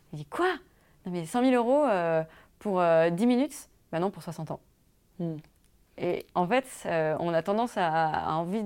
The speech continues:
Speaker 1: on en, à avoir envie de, de faire des raccourcis, de se dire, « C'est trop cool parce que la start-up,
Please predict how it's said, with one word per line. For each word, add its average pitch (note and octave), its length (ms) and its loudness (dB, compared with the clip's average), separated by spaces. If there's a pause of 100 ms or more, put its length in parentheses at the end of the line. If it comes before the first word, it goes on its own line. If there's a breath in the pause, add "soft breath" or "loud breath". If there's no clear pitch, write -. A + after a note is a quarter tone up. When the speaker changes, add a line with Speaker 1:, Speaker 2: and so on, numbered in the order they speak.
(100)
Speaker 1:
on F3 120 -4
en, E3+ 160 -4
à - 100 -6
avoir F3 260 -4
envie F#3 180 -4
de, E3 220 -2 (400 loud breath)
de G3 80 -10
faire G#3 140 -2
des G3+ 80 2
raccourcis, G#3 640 -4
de F#3 80 -4
se E3+ 40 -10
dire, « F#3 280 -8
C'est - 80 -14
trop A#3 160 -8
cool B3 180 -6
parce G#3+ 180 -14
que - 60 -12
la F#3 80 -8
start-up, G#3+ 480 -8